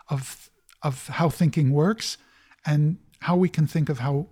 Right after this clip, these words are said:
thinking works today. You know, knowing how much of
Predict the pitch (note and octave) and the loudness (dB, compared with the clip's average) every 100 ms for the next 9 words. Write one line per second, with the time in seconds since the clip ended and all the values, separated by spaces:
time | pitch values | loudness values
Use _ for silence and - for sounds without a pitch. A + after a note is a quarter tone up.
0 | _ - D#3 D#3 C3 B2+ C3 - - - | _ -2 0 2 2 0 -2 -8 -12 -16
1 | _ _ _ - B2+ C3 C3 - - _ | _ _ _ -4 -4 -4 -8 -14 -20 _
2 | _ _ _ _ _ _ - C#3 C3+ - | _ _ _ _ _ _ -4 -4 -4 -4
3 | D#3+ D#3+ F#3 F#3+ F#3 F3 F#3+ - _ _ | 2 6 6 6 6 4 2 -4 _ _
4 | - - F#3 F#3 E3 D#3+ - - - C3+ | -10 -2 4 6 6 2 -4 -8 -4 -2
5 | C#3 C#3 C3 - | 0 -2 -6 -12